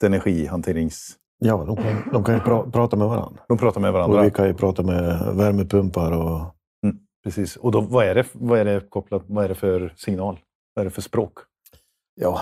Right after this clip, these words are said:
Speaker 2: för det mesta är det Modbus.
Speaker 1: Ja. Så de som, eh, jobbar mycket med styr och regler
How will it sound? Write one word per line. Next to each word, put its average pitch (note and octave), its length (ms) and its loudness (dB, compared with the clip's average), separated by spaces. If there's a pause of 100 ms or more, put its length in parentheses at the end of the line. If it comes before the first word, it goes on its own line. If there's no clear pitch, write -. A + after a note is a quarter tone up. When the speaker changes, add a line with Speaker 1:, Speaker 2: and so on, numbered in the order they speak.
Speaker 2:
för - 100 -4
det G2+ 60 2
mesta G2+ 240 2
är F#2 40 2
det F2 60 2
Modbus. E2 520 -4 (400)
Speaker 1:
Ja. G2 180 -2 (800)
Så G2+ 60 -8
de G#2 280 2
som, G2+ 360 0
eh, F#2 340 -2
jobbar F#2+ 340 -4
mycket F#2 300 -8
med D#2 240 -6
styr F2+ 260 -4
och E2+ 100 -6
regler E2+ 560 -8